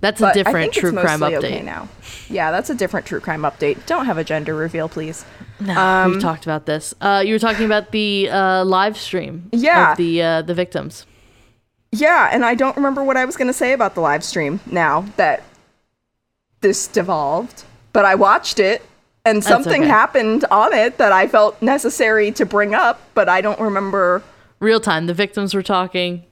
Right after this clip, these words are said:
Speaker 2: what that is.
Speaker 1: Strength and grace and courage of victims.
Speaker 2: Yeah, which he really, he, he, oh, god damn, what was it? Oh, well, somebody's yelling it at me. Somebody knows what I was gonna say and just,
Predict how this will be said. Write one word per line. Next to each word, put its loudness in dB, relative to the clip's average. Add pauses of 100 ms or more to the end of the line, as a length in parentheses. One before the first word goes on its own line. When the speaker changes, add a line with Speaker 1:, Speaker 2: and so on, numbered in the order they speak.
(640)
Speaker 2:
what -10
that -6
is. -10
Speaker 1:
Strength -2
and -4
grace 0
and -4
courage -2
of -4
victims. -8 (560)
Speaker 2:
Yeah, 0
which -4
he -6 (220)
really, -4
he, -12 (140)
he, -16 (1000)
oh, -6
god -8
damn, -6
what -4
was -12
it? -12 (240)
Oh, -2
well, 0
somebody's -4
yelling -2
it -2
at 2
me. -4
Somebody -6
knows -4
what -6
I 0
was -10
gonna -8
say -4
and -12
just, -12